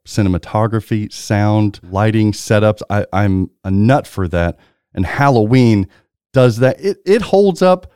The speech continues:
not only, uh, based on the time it was, it was done, but it holds up till today. It's one of the most terrifying, just simplistic, frightening films ever. And I was just so happy to finally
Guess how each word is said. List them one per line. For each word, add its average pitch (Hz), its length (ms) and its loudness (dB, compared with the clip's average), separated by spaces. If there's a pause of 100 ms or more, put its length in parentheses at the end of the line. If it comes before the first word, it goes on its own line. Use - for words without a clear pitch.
(140)
not 165 180 2
only, 170 440 4
uh, 127 160 -8
based 143 380 -2
on 135 120 0
the 98 80 2
time 151 400 2
it - 80 -2
was, 98 200 -2 (180)
it - 140 -8
was 92 180 -6
done, 139 360 0 (320)
but 208 80 -2
it 202 80 2
holds 180 240 2
up 175 180 0
till 160 180 -4
today. 127 500 -2 (400)
It's 104 160 -8
one 135 140 2
of 117 60 0
the 113 60 -4
most 113 260 0
terrifying, 135 680 0
just 95 260 -6
simplistic, - 760 -2
frightening 117 500 -2
films 110 460 -2
ever. 139 320 -2 (400)
And 87 180 -2
I 98 40 2
was 98 160 -2
just - 200 -8
so 107 220 0
happy 95 320 -2
to 85 80 -6
finally 92 640 -2